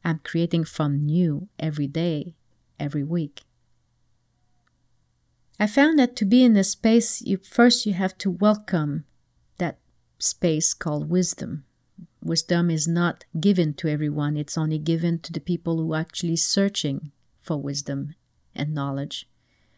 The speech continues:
Now, let's not mix the two together. Knowledge for knowledge's sake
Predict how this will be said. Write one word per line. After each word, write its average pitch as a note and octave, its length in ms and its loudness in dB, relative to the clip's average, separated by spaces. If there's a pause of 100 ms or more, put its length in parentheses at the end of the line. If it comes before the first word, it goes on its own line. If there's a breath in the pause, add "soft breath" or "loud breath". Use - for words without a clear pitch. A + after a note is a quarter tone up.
(240)
Now, D#3+ 200 0
let's E3 260 0
not F#3 220 2 (480)
mix F#3 260 0
the E3 80 -4
two G3 180 -4
together. D#3+ 640 -4 (260)
Knowledge G3 500 2
for F3 100 -2
knowledge's E3 540 -2 (180)
sake F#3 520 -2